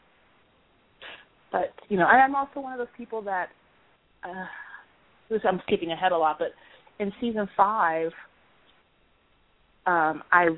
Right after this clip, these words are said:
wasn't doing the podcast with you guys, so I didn't voice this at the time to anybody, uh, on air, but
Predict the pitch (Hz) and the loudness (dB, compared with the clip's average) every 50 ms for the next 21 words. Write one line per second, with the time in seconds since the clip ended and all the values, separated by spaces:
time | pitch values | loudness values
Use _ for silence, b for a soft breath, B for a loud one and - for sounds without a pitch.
0 | - _ - 170 160 160 156 151 - _ _ - 156 151 147 143 - - 240 302 | -4 _ -4 -4 -2 -2 -6 -8 -10 _ _ -6 -6 -6 -6 -4 0 0 0 0
1 | - - 131 127 - - - 143 - - 151 143 139 135 139 135 127 - - b | 0 -8 -10 -10 -10 -12 -14 -14 -6 -6 -6 -4 -4 -4 -4 -6 -6 -8 -12 b
2 | b b b _ _ - - - - 160 151 151 147 - 156 165 165 156 151 143 | b b b _ _ -20 -8 0 2 2 4 4 4 4 6 6 6 4 2 -2
3 | 139 135 143 - 147 151 160 156 - - 147 - - - - - - 262 302 320 | -6 -10 -2 2 2 4 4 2 0 -4 -4 -4 -2 -4 -4 0 2 2 2 2
4 | 294 247 196 196 165 165 160 160 160 151 156 160 180 - B B B B B B | 0 2 2 2 2 2 2 2 2 2 2 2 0 -4 B B B B B B
5 | B B _ _ _ _ _ _ _ _ _ _ _ _ - 147 147 135 110 - | B B _ _ _ _ _ _ _ _ _ _ _ _ 4 4 4 4 0 -4
6 | - 50 - - _ _ _ _ - - _ _ _ _ - - 156 156 151 - | -8 -10 -14 -18 _ _ _ _ -20 -20 _ _ _ _ -2 0 0 0 0 0
7 | 196 240 262 240 214 196 180 180 180 175 - | 2 4 6 6 6 4 0 -4 -6 -8 -8